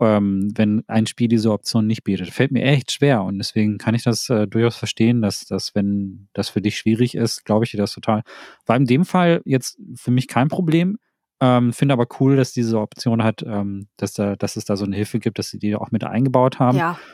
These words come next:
Speaker 1: Und dazu muss man auch sagen, es gibt drei Schwierigkeitsstufen, man kann jederzeit auch wechseln.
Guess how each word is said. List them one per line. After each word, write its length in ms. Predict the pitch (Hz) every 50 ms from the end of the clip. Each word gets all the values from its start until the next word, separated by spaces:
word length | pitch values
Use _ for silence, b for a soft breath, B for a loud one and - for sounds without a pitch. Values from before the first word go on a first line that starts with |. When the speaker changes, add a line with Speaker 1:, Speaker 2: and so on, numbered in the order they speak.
| B B
Speaker 1:
Und 340 | _ 113 110 104 101 110 107 -
dazu 220 | - 107 - - 127
muss 140 | 120 120 -
man 80 | 127 113
auch 80 | 110
sagen, 380 | - - 110 110 113 120 120 120
es 180 | 117 101 -
gibt 140 | - 117 - _
drei 180 | - - 101 101
Schwierigkeitsstufen, 840 | - - 139 143 143 - 147 139 131 - - 143 139 135 - 143 131
man 140 | 107 98 -
kann 200 | - 107 107 107
jederzeit 540 | 110 110 113 110 - - 117 104 104 -
auch 140 | - - -
wechseln. 420 | 117 127 - - - 139 139 143